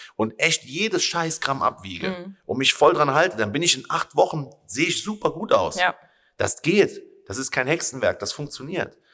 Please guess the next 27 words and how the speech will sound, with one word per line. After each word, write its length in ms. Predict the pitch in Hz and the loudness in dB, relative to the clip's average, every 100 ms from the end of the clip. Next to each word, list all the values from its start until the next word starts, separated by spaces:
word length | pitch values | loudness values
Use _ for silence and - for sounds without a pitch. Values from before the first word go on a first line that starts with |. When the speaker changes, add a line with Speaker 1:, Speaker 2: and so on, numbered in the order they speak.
| _ _ _ _ | _ _ _ _
Speaker 1:
So, 180 | 87 101 | 2 2
und, 260 | 104 104 | 2 -2
und 180 | - 131 | -4 -2
genau 280 | 113 156 185 | 0 4 4
diese 320 | 170 208 196 | 4 -2 0
Ultratransformation, 1300 | - 214 139 147 120 120 113 120 110 110 104 95 - | 0 -2 2 2 2 -2 -2 -2 -2 -2 -4 -6 -6
vielleicht 260 | 131 143 170 | -2 -2 0
ist 100 | - | -2
da 60 | |
noch 120 | 165 | 0
einer 200 | 143 139 | 0 0
dabei, 260 | 135 131 160 | 2 2 0
der 120 | 151 | -2
eine 100 | 139 | -4
super 360 | 123 - 156 165 | -4 -4 -4 -6
gute 260 | 160 147 | -6 -6
Genetik 420 | - 143 165 160 120 | -6 -6 -6 -6 -6
hat 140 | 107 | -6
und 100 | 143 | -2
drauf 140 | 127 | -2
Speaker 2:
Mhm. 60 | 165 | 0
Speaker 1:
anspricht. 400 | 156 165 101 - | -2 -2 -6 -8
Und 100 | 107 | -12
vielleicht 280 | 113 123 131 | 0 0 0
ist 20 | |
einer 160 | 117 120 | -4 -2
dabei, 320 | 117 127 156 | 0 2 0